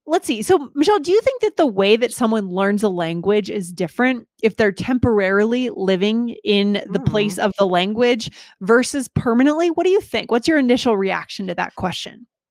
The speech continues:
Speaker 2: Yes, my in-, my reaction is yes. <laughs> I think that it
Speaker 1: <laughs>
Speaker 2: is a, I think that it is different. What do you think?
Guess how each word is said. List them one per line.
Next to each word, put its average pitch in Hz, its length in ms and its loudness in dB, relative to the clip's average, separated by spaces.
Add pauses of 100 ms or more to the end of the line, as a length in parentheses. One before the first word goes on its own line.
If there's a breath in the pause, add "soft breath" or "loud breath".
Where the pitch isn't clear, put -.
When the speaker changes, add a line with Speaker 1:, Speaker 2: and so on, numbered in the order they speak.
(460)
Speaker 2:
Yes, 208 560 -2
my 190 160 0
in-, 208 480 -2
my 208 440 2
reaction 202 600 -4
is 190 180 -10
yes. 220 420 -4
<laughs> - 40 -4
I 277 720 0
think 262 200 -2
that 233 180 2
it 220 100 0
Speaker 1:
<laughs> - 0 -
Speaker 2:
is 269 200 0
a, 180 200 -2
I 233 120 2
think 262 180 -4
that 226 180 0
it 214 120 -2
is 311 240 -2
different. 170 400 -6
What 220 100 -2
do 247 60 -4
you 269 160 -6
think? 156 340 -8